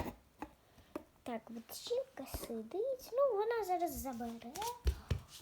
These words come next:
А, ні, вона полетіла в інше місце. За водичкою. Цікаво, що вони будуть робити з водичкою.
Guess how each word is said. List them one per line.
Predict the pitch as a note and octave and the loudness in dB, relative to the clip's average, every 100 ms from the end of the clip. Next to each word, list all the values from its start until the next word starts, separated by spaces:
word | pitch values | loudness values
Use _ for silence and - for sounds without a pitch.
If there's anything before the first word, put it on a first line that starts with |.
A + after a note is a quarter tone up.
| - | 4
А, | G4 F#4+ F4+ G4 | 12 12 12 10
ні, | A#4 B4 B4+ A#4 G#4+ | 8 4 4 2 2
вона | A4+ A#4 A4+ G#4+ G4+ | 4 6 8 8 8
полетіла | A#4+ B4 B4 - C5 C#5 C#5 | 6 4 6 8 8 8 6
в | F#5 D5+ | 8 8
інше | F4 - F4 | 6 -4 -6
місце. | F#4 F#4+ F4 - - - - - - - - - - | -8 -8 -10 -10 -12 -10 -10 -12 -20 -14 -14 -14 -10
За | E4 D#4+ E4+ D4+ | -6 6 8 10
водичкою. | E4+ A4 B4 B4+ C#5+ F4 - - - D#4+ D#4+ E4+ E4+ - - - | 6 4 6 10 10 8 4 0 2 0 0 -2 -4 -6 -8 -8
Цікаво, | - G#4+ - - - | -4 -2 0 -2 -2
що | - F#4+ | -2 -2
вони | A4 A#4 | -2 -4
будуть | A4 F#4 F4 E4 - - - - - | -2 -2 -2 -4 -10 -16 -16 -10 4
робити | D4+ D#4+ D4+ F#4 - | 8 8 8 2 0
з | G#4 | -4
водичкою. | F4+ F4+ F#4+ G4+ A4 C#4+ - - A#3 A3+ | 0 2 2 4 0 0 -4 -6 -8 -6